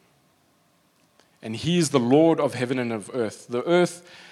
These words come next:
and the fullness thereof belongs to him. That includes us, made in his image, yet fallen. And he's come to restore his image inside of us. There's this, there's this important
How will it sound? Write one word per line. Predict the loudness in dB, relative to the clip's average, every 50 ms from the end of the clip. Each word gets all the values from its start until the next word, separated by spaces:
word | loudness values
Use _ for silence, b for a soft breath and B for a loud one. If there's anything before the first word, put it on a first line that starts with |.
| B B B
and | -2 0 0
the | 0
fullness | 0 2 4 4 4 4 2 0
thereof | 0 2 2 2 0 0 -2
belongs | -4 -2 0 2 2 0 0 -2 -4
to | -6 -6 -6
him. | -4 -6 -6 -6 -4
That | -4 -2 -2
includes | -2 -4 -6 -4 -2 0 0 0 0 -2
us, | -2 -4 -4 -4 -6 -8 -4
made | 0 2 4 4 4 2 0
in | -2 -2 -2
his | -2 -2 -2 -4
image, | -4 -4 -4 -4 -6 -6 -4 -4
yet | -2 -2 -4
fallen. | -6 -6 -2 0 0 0 -2 -4 -8 -14 -18 _ _ _ b b b b b b b b b b b b
And | -16 -12 -8
he's | -4 -2 -2 -2
come | -2 0 0 0 0 -2
to | -2 -2
restore | -2 -2 -2 -2 0 2 4 4 4 4
his | 2 -2 -4 -6 -6
image | -6 -6 -6 -4 -4 -6
inside | -6 -4 0 2 4 4 4 2
of | -2
us. | -6 -8 -10 -10 -12 -10 -8
There's | -4 -4 -4 -4 -4
this, | -6 -6 -4 -6 -6 -8 B B B B B B B B B
there's | 2 4 4 4 4
this | 2 0 0 0 0 -2 -4 -8 b b b b b b b b
important | -8 -6 -6 -6 -8 -2 2 2 4 4 4 2 0 -2 -6 -10 -12 -14